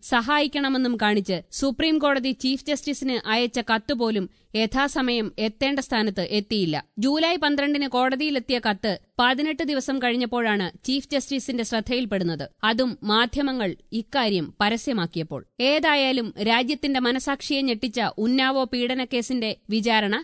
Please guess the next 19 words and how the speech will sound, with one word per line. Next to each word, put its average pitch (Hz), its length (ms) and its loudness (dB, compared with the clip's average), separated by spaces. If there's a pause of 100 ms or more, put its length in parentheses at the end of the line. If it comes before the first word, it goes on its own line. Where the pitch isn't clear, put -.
(140)
ലക്നൌവിൽ 294 540 2
നിന്ന് 277 420 0
ഡൽഹിയിലേക്ക് 269 680 0
മാറ്റാനും 226 500 2 (160)
നാൽപത്തിയഞ്ച് 269 600 0
ദിവസത്തിനകം 247 760 -2
വിചാരണ 254 440 0
പൂർത്തിയാക്കി 240 640 -2
വിധി 233 280 -2
പറയാനും 226 520 0
ഉത്തരവിട്ടിരിക്കുകയാണ് 214 1080 -2
സുപ്രീം 220 420 0
കോടതി. 175 340 -2 (140)
പെൺകുട്ടിയെ 320 560 2
ആശുപത്രിയിലാക്കിയ 277 1080 0
വിവാദ 262 440 2
ട്രക്ക് 240 380 -4
അപകടത്തെക്കുറിച്ചുള്ള 254 1080 -2
അന്വേഷണം 233 600 0